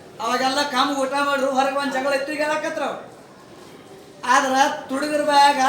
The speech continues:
ತುಡುಗ್ ಮಾಡಿ ದೊಡ್ಡ ಮುಚ್ಚಂಗಿಲ್ಲ, ಅದು ಹೊರಗೆ ಬರೋದನ್ನ. ಆದ್ರ ನೀವೇನು ಮಾತಾಡ್ತಿರ್ಲ, ರೈತ ಬರ ಬಿದ್ರ ಸಾಲ ಸೂಟಾಕತಿ, ಬರ ಬೀಳತಿ ಬೇಡ್ಕೋತ ಅಂತ ನೀ ಏನ್ ನಿಮ್ಮ ಅಪ್ಪ ಹುಟ್ಟಿಲ್ಲ? ಶಿವಾನಂದ ಪಾಟೀಲ, ನೀ ಏನ್ ನಿಮ್ಮ ಅಪ್ಪ ಹುಟ್ಟಿಲ್ಲ?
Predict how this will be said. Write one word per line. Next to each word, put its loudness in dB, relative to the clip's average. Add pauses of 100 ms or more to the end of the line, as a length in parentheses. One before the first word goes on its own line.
(140)
ತುಡುಗ್ -4
ಮಾಡಿ 0
ದೊಡ್ಡ -6
ಮುಚ್ಚಂಗಿಲ್ಲ, -6
ಅದು -4
ಹೊರಗೆ -6
ಬರೋದನ್ನ. -8 (880)
ಆದ್ರ 4
ನೀವೇನು 2
ಮಾತಾಡ್ತಿರ್ಲ, 2 (1000)
ರೈತ 4 (400)
ಬರ 4
ಬಿದ್ರ -2
ಸಾಲ 2
ಸೂಟಾಕತಿ, -2
ಬರ 0 (220)
ಬೀಳತಿ 2
ಬೇಡ್ಕೋತ 2
ಅಂತ 2
ನೀ 0
ಏನ್ 4
ನಿಮ್ಮ 0
ಅಪ್ಪ -2
ಹುಟ್ಟಿಲ್ಲ? -6 (1700)
ಶಿವಾನಂದ 4 (100)
ಪಾಟೀಲ, 4 (140)
ನೀ 2
ಏನ್ 6
ನಿಮ್ಮ 4
ಅಪ್ಪ 2
ಹುಟ್ಟಿಲ್ಲ? 0